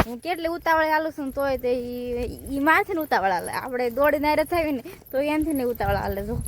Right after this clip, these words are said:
થોડાક ધીમે હાલો ને પણ આપણે આમ જો એને હથવારો કરવા લાવી છે ને મોર મોર જ હાલા જાય છે. હું એને હારે હાલી નથી શકતી, મારે ઉતાવળા હાલે છે થોડાક. તોય આપણે વડલીમાં પહોંચી ગયા છે અને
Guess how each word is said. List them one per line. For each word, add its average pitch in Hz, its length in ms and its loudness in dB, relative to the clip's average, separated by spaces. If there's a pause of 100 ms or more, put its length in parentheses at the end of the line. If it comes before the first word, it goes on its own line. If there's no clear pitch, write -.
(1200)
થોડાક 277 320 4
ધીમે 254 260 2
હાલો 330 220 4
ને 349 120 -6
પણ 302 200 0
આપણે 269 240 -2 (100)
આમ 226 200 -6
જો 233 180 -4
એને 240 120 -6 (360)
હથવારો 330 420 4
કરવા 320 300 4
લાવી 320 240 4
છે 330 80 0
ને 247 160 -4 (100)
મોર 285 220 2
મોર 285 200 0
જ 247 120 -4
હાલા 202 300 0
જાય 202 120 -2
છે. - 80 0
હું 247 120 -2
એને 226 120 0
હારે 247 220 2
હાલી 269 240 2
નથી 254 260 -2
શકતી, 208 240 -8 (640)
મારે 208 240 -2
ઉતાવળા 262 460 6
હાલે 196 260 -2
છે 208 60 -8
થોડાક. 185 300 -6 (440)
તોય 277 160 6
આપણે 254 260 2
વડલીમાં 226 480 -4
પહોંચી 269 360 -4
ગયા 285 180 -2
છે 294 100 -4 (400)
અને 196 160 -6